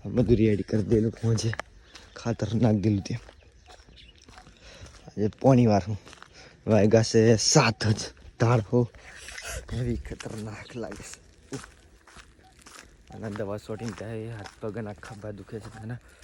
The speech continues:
ચાલીએ, પાઇપ ગોઠવી. પોણી વાર સુધી લાઇટ આવશે, સાત ને પચીસ થી છે, સાડા સાતે. બન્યા રહેજો વીડિયોમાં, આજે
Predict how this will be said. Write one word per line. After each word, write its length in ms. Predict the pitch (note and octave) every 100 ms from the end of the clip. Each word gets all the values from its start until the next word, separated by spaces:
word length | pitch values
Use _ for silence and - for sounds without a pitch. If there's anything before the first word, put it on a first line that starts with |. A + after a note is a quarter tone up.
| - - -
ચાલીએ, 260 | A2+ A2+ A#2+
પાઇપ 280 | - G2+
ગોઠવી. 400 | G2+ G#2+ - A#2+ A#2+ - - _ - - - - - - - - - _ -
પોણી 180 | E3+ F#3+
વાર 180 | E3 D3
સુધી 280 | D3 C3
લાઇટ 280 | C3 C3 C3
આવશે, 260 | C3 B2 C3+
સાત 360 | - B2 -
ને 540 | B2 C3 B2+ C3 B2+ B2
પચીસ 380 | B2 A#2 - - -
થી 80 |
છે, 160 | A2+ A2+
સાડા 260 | A2 A#2 A#2
સાતે. 300 | G#2+ - - - - - - - - - - - - - - -
બન્યા 260 | - C3+ C#3
રહેજો 220 | B2+ B2+
વીડિયોમાં, 340 | A#2+ A#2+ A#2
આજે 140 | B2